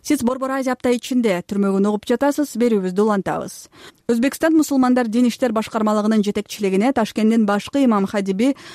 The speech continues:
Нуриддин Холикназаров шайланды. Ал Анжияндан Ошко көчүп келип,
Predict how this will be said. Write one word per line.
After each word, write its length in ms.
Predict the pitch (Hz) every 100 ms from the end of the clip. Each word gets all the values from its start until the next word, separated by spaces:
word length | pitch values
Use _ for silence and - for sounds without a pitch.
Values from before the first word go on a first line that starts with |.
| - -
Нуриддин 440 | 233 262 214 277
Холикназаров 680 | 247 247 240 233 226 208 175
шайланды. 640 | 196 180 175 180 160 175 - _ -
Ал 160 | 202 220
Анжияндан 580 | 208 196 208 208 208
Ошко 240 | 202 - 214
көчүп 300 | 196 - -
келип, 280 | 208 262